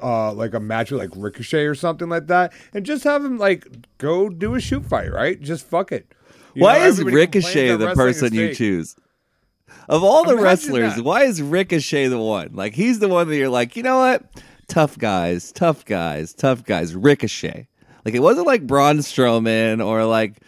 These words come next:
Speaker 2: some huge giant behemoth. It's just Ricochet. And I'm not saying nothing against Ricochet. Holy shit, that Lucha Underground shit was amazing. But, like,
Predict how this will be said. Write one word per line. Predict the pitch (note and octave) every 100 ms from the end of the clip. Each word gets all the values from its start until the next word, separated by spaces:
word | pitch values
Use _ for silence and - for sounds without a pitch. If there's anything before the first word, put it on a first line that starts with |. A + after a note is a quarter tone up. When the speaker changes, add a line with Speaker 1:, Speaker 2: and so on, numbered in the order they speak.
| _
Speaker 2:
some | - F#3+ F3+
huge | D#3+ F3+ F3+ D#3 C3+
giant | C3+ B2+ C3 C3 -
behemoth. | A2 B2 B2+ G2 E2+ _ _ _ _
It's | G3 G#3+
just | F4+ F#3+
Ricochet. | A3 F3 - G#2+
And | A2+ A3+
I'm | D#4
not | F4
saying | C4+ C#4+ A3+
nothing | G3 F#3+ D#3+
against | D3 C3+ -
Ricochet. | C#3 A2 - E2+ B1+
Holy | - A#3 A#3 F#3+
shit, | - E3 D3+
that | A#2 A2+
Lucha | B2+ B2
Underground | A#2 G2+ G2 F#2+
shit | F#2+ F2+
was | F2+
amazing. | F#2 F#2 E2+ - F2
But, | C#3+ D3+
like, | D#3+ D3+ -